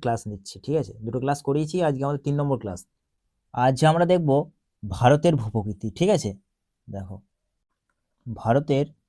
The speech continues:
ভূপ্রকৃতি। আজকে আমরা ভারতের ভূপ্রকৃতি থেকে, ভূপ্রকৃতিটাকে দেখব।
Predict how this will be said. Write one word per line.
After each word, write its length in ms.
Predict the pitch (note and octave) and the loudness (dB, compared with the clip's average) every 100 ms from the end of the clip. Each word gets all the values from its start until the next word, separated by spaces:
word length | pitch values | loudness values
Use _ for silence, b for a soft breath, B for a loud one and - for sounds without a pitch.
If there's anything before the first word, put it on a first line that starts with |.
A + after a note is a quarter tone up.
| _ _ _ _ _ _ _ _ _ _ | _ _ _ _ _ _ _ _ _ _
ভূপ্রকৃতি। 1080 | A#2+ A2 - B2+ C#3+ - A#2 - G#2 _ G2 - _ _ _ _ _ _ _ _ _ _ _ _ _ _ _ _ _ _ _ _ _ _ _ _ _ _ _ _ _ _ _ _ | -12 -10 -6 -6 -6 -12 -12 -10 -14 _ -16 -16 _ _ _ _ _ _ _ _ _ _ _ _ _ _ _ _ _ _ _ _ _ _ _ _ _ _ _ _ _ _ _ _
আজকে 240 | C3 B2+ D#3 | -2 4 6
আমরা 140 | E3 F3 C#3 | 6 6 6
ভারতের 280 | C#3+ F3 D#3 | 6 6 4
ভূপ্রকৃতি 380 | C#3 D3 D#3 F3 | 4 4 0 -2
থেকে, 140 | F3 D#3+ - _ - | -6 -6 -8 _ -10
ভূপ্রকৃতিটাকে 680 | G#2+ C3 C#3+ D3 D3+ D3+ A3+ C4 _ _ G2+ | -6 -4 -4 -4 -4 -4 -4 -8 _ _ -8
দেখব। 200 | G#2 | -6